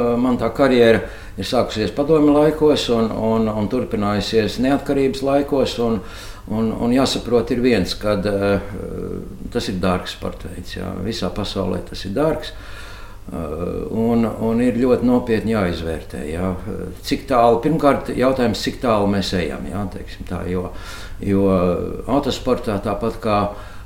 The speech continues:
Trolejbusā vai tramvajā no viņa kādreiz ir jāizkāpj, jā, teiksim tā. Jautājums, jautājums, eh, eh,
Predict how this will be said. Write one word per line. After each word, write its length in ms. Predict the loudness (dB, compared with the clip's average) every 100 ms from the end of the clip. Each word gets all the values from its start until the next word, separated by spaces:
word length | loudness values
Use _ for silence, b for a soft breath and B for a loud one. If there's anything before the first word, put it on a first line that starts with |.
| -14 -10
Trolejbusā 1080 | -8 -6 0 2 4 4 2 -2 0 4 4
vai 140 | 2
tramvajā 640 | 2 2 4 4 4 4 4
no 120 | 2
viņa 200 | 0 0 0
kādreiz 400 | 0 0 0 0
ir 80 |
jāizkāpj, 640 | 2 2 0 -4 -6 -8 -6
jā, 100 | -6 -4
teiksim 400 | -8 -10 -10 -8
tā. 200 | -8 -8 B B B B
Jautājums, 640 | 0 2 2 2 2 0 -2
jautājums, 720 | 2 2 2 2 2 0 -2 -2
eh, 140 | -2 -2 -6 -10 -8 -6 -6 B B B B
eh, 320 | -6 -2 -2